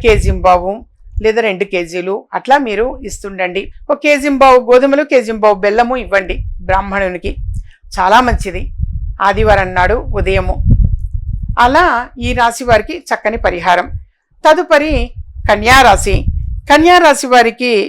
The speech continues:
యథార్థంగా చాలా మిశ్రమ ఫలితాలు చోటు చేసుకునే అవకాశం ఎక్కువగా ఉంటుంది. నిరుద్యోగులకు ఉద్యోగ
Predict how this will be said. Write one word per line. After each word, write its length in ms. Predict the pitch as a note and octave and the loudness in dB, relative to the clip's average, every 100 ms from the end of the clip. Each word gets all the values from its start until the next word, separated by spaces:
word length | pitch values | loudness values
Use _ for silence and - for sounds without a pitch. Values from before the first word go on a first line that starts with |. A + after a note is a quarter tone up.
| A3 | 0
యథార్థంగా 640 | G#3 A#3 G#3 G#3+ A3 A#3+ F#3+ G#3 _ _ A#3+ | 4 4 4 0 4 4 4 0 _ _ 2
చాలా 200 | A#3 A#3 G#3+ | 4 2 0
మిశ్రమ 420 | B3 - E4+ F4 E4 | -6 -4 0 2 4
ఫలితాలు 460 | C4 A#3+ A#3+ A3 G#3+ G#3+ | 2 0 2 2 0 -4
చోటు 200 | G3+ G3 | -6 -4
చేసుకునే 440 | G#3+ F#3+ - F#3 F#3+ - - | -6 -6 -8 -8 -8 -10 -6
అవకాశం 460 | G3 G#3 G#3 - D4+ D#4+ G3 | -4 0 0 0 -4 -4 -8
ఎక్కువగా 340 | - G3+ G3+ F#3+ | -4 -2 0 0
ఉంటుంది. 320 | F3 F#3 F#3 F#3+ - - - - B3 | -2 -6 -6 -6 -6 -4 -2 0 2
నిరుద్యోగులకు 760 | D4+ E4+ D#4 E4+ D#4 C4+ B3+ C#4+ C#4+ G#3+ A3+ | 2 2 2 2 2 2 0 0 0 0 -2
ఉద్యోగ 380 | G#3 D#4+ D#4+ | 0 4 4